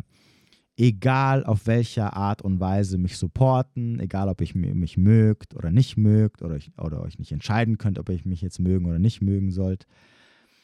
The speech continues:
Ähm, bitte bedenkt immer am Ende des Tages, ich möchte euch damit nur helfen, okay?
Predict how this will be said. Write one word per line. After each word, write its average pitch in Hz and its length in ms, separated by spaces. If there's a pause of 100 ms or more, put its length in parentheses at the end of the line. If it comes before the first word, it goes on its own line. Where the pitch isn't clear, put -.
(340)
Ähm, 120 540 (720)
bitte 107 280
bedenkt 113 380
immer 104 140
am 98 80
Ende 101 180
des 92 160
Tages, 98 540
ich - 160
möchte 104 260
euch 95 140
damit 92 320
nur 95 340
helfen, 82 720
okay? 90 340